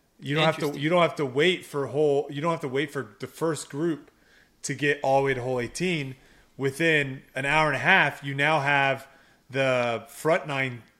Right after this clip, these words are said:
Speaker 1: tee, uh, tee times. They're all full on the front nine, and the back nine tee times, they're all full on the back nine. And the other thing that this is really good for is actually for backups, because what you end up doing is you end up having a morning tee time session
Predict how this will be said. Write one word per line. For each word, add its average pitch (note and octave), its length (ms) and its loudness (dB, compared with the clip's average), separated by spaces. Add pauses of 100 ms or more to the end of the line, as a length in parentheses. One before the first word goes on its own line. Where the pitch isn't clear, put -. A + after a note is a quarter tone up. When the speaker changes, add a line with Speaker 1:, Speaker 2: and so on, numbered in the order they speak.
Speaker 1:
tee, C3+ 260 -6 (100)
uh, A#2+ 280 0
tee C#3+ 220 -8
times. A#2+ 460 -4
They're D3 340 0
all B2 560 0
full B2+ 400 -2
on A#2 80 -6
the A2+ 60 -12
front B2 300 -8
nine, A#2 220 -4
and A#2+ 100 -8
the A#2 40 -8
back D#3 320 2
nine B2 160 -6
tee B2 180 -12
times, A2+ 300 -6
they're D#3 200 -2
all B2 120 2
full A#2 240 -6
on A2+ 80 -8
the A2 80 -10
back C#3+ 320 0
nine. G#2+ 300 -10 (540)
And C3 260 -8
the C#3 180 -6
other G#3 320 6
thing C3 460 -4
that B2+ 220 -2
this C3 200 -4
is A#2+ 160 -10
really B2+ 240 -4
good F3 220 -2
for A#2+ 520 -4 (300)
is C#3 180 -2
actually C#3 380 2
for D3 300 -6
backups, - 680 -4 (320)
because C#3 460 0
what C#3 220 -2
you C#3 140 -2
end C#3+ 120 0
up G#2+ 160 -4
doing C#3 500 0
is B2 200 -6
you C#3+ 100 -2
end C#3+ 140 -2
up C3 100 -2
having C3+ 380 0
a A#2 60 -8
morning C#3 460 -6
tee E3+ 220 -10
time E3+ 260 -2
session G3+ 560 -6